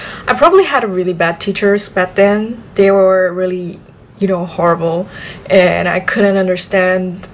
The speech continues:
anything they were talking about. It's just, it's like a dark time in my life, so my English was also just incredibly bad, bad, bad.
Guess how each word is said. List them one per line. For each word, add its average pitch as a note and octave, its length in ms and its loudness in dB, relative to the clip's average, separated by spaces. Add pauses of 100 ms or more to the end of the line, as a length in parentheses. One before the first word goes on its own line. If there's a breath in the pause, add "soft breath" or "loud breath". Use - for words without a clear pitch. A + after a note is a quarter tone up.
(100)
anything G3 500 2
they F3 100 0
were F3+ 140 0
talking F3+ 280 -2
about. F3 340 -2
It's F3 160 -6
just, - 380 -6 (360)
it's G#3 220 -6
like F#3 200 2
a F#3+ 60 0
dark F3+ 340 0
time F3 360 -4
in F#3+ 100 -2
my E3+ 160 0
life, E3+ 380 -2
so - 280 -4 (280 loud breath)
my G3 160 4
English F3+ 320 0
was E3 160 -4
also E3+ 440 -2 (380 loud breath)
just G#3 240 2
incredibly G3 840 0
bad, - 400 -8
bad, - 280 -4
bad. F2+ 260 -8